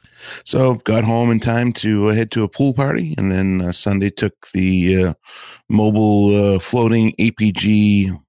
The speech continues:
meetup joint out on the lake for a little while, and, uh, had a very nice, uh, Labor Day weekend. So nothing else. Uh, they haven't been using us 'cause we are still a little bit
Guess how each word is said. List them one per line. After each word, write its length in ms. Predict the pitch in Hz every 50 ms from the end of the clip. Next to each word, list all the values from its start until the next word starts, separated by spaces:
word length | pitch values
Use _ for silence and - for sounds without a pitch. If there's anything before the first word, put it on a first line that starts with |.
| - -
meetup 340 | - 90 110 117 107 113 110 - _ _ _ _ - - 62 - 175 180 -
joint 400 | - - 113 113 123 127 - - - _ _ _ - - - - - - -
out 160 | - - - - - _
on 140 | - 101 104
the 80 | 98 98
lake 240 | 101 104 104 - -
for 120 | - 104
a 60 | 98
little 220 | 98 101 98 95 98
while, 400 | 98 98 98 95 95 95 95 92
and, 260 | 85 85 87 87 - -
uh, 160 | - - - - - -
had 200 | 87 90 90 -
a 60 | 82
very 180 | - 87 87 82
nice, 420 | 80 - - - - - - - - - -
uh, 80 | - - _ _ _ _ - 85
Labor 180 | 90 85 78 71
Day 120 | 73 52
weekend. 360 | 50 50 - - - - - -
So 160 | - 95 - - - - - - - -
nothing 280 | - 123 117 98 123 117
else. 360 | 117 127 139 151 - - -
Uh, 180 | - 104 101 101
they 80 | 95 101
haven't 340 | 98 110 113 123 135 - - -
been 160 | 104 110 107
using 400 | 104 101 104 95 - 104 98 95 - _ _ _ _ _ -
us 220 | 104 110 - -
'cause 260 | - - 98 92 - - -
we 200 | 92 90 87 92
are 200 | 92 90 90 85
still 340 | - - - - 107 104
a 160 | 98 95 85 85
little 140 | 95 95
bit 100 | 85 87